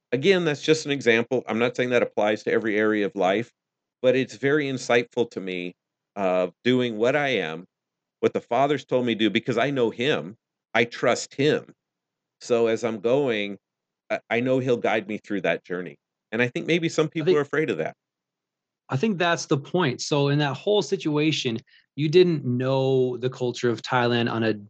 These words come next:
Speaker 2: deep, intimate level. You weren't, you weren't raised in it. You had some information about it, but what you knew was the heart of the Father for the fatherless there and for the Thai people. You knew that heart, you knew that calling.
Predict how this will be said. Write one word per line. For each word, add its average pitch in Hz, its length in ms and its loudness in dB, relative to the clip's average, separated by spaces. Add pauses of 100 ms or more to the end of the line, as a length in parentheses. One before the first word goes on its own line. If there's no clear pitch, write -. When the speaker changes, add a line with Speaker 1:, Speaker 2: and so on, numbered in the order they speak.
(140)
Speaker 2:
deep, 127 380 0 (100)
intimate 127 400 2
level. 107 500 -2 (480)
You 127 140 -2
weren't, 135 280 0
you 127 120 -2
weren't 135 160 2
raised 120 400 0
in 120 80 0
it. 117 200 -4 (340)
You 143 100 0
had 135 240 0
some 139 640 0
information 127 680 0
about 120 320 2
it, 110 160 -2 (360)
but 127 280 4
what 135 260 2
you 131 200 2
knew 131 760 -2
was 120 380 0
the 123 80 0
heart 139 220 0
of 120 120 0
the 117 100 -6
Father 123 520 0
for 117 160 -8
the 110 100 -2
fatherless 110 580 0
there 95 320 -4
and 120 100 -6
for 117 160 -2
the 110 120 0
Thai 110 240 -2
people. - 480 -10 (320)
You 123 100 -4
knew 165 220 2
that 147 180 -2
heart, 117 360 0 (100)
you 127 120 0
knew 139 220 2
that 147 220 -2
calling. 110 520 -4